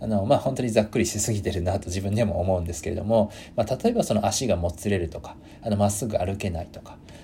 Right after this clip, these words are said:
あの、変な動きをするとか、あの、そういった場合には神経の病気を疑うことが多いですね。えー、まあ、わかりやすいところで、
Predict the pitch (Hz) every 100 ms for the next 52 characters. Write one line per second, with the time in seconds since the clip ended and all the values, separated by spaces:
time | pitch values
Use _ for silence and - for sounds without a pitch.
0 | - 104 98 90 160 135 98 87 - 87
1 | 82 85 80 - - - - - - -
2 | 98 95 95 92 90 92 104 180 175 170
3 | 160 175 175 165 - 131 107 92 92 120
4 | - 147 107 92 87 156 156 87 85 85
5 | - - 104 110 - - - - - -
6 | 135 147 135 151 - 160 175 175 - 254
7 | 180 175 131 117 110